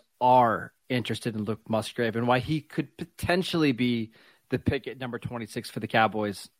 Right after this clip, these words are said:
next. This episode is brought to you by Ultimate Football G M. You've heard us talk about this mobile game before,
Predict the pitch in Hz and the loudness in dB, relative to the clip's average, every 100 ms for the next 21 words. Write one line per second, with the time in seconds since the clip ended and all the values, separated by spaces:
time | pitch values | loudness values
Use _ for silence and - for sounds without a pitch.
0 | _ 110 - - - _ _ _ _ _ | _ -10 -8 -14 -20 _ _ _ _ _
1 | _ _ - 147 175 156 147 151 127 110 | _ _ 2 6 6 6 2 0 0 -2
2 | 127 107 127 143 180 - 135 107 107 - | -6 -6 4 8 8 6 -4 -8 -10 -2
3 | 123 127 - 175 185 - 151 143 - 156 | 0 0 2 6 6 4 -2 -2 -2 0
4 | 143 131 117 127 127 123 117 117 _ _ | 0 0 0 2 2 2 -2 -6 _ _
5 | _ - 110 - 139 135 - 127 - 120 | _ -16 -14 0 2 2 4 2 2 -2
6 | 113 - 123 117 113 120 110 104 117 117 | -2 0 2 2 2 0 0 -2 0 2
7 | 113 | 2